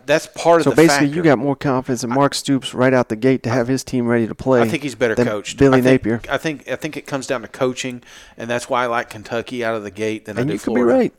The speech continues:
Speaker 1: Now, f-, five, six, seven weeks into it, yeah, we may have a different ball game, but I think right out of the gate,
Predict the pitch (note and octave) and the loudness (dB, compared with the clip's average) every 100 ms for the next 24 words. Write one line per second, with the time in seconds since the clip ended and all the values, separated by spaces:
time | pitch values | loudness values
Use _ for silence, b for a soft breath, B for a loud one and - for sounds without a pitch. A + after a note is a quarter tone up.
0 | - C#3 C3 - - - D3+ C3+ A#2+ C#3+ | -2 0 0 -4 -20 -8 -2 -2 -2 -6
1 | C3 - D3 B2+ A#2+ A2+ C3 - E3 F3+ | -6 -4 -2 -2 -4 -6 -8 -6 -6 -6
2 | B3+ C#4+ D4 B B B B C#4+ E3+ G#3 | -8 -10 -10 B B B B -2 0 2
3 | D3+ B2+ C3 C#3 B2+ B2+ E3 D#3 G#2 G2 | 0 0 0 0 0 0 2 0 -8 -6
4 | B2 D3 D#3 A#2 A2+ C3+ C3 A#2+ G2 E2+ | -2 -2 -4 -6 0 2 2 -2 -6 -8
5 | A2+ C3 | -6 -6